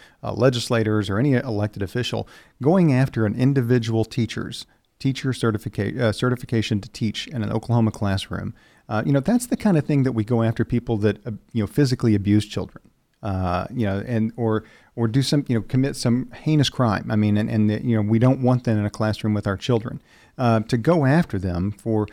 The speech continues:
um, political statements and, and to back everything up, you know, Norman finally issued out a, a statement this week,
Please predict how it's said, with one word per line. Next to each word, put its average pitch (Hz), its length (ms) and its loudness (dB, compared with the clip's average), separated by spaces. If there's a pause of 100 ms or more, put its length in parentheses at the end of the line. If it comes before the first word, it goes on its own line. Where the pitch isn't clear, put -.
(320)
um, 101 500 0
political 117 420 -2
statements 110 400 -6
and, 131 180 0
and 135 260 0
to 127 80 -2
back 175 360 0
everything 131 440 0
up, 123 200 -2
you - 20 0
know, 110 80 0
Norman 135 400 2
finally 120 380 2
issued 110 260 0
out 101 140 0
a, 110 180 -6
a - 60 -4
statement 113 500 -4
this 110 240 -4
week, 107 320 2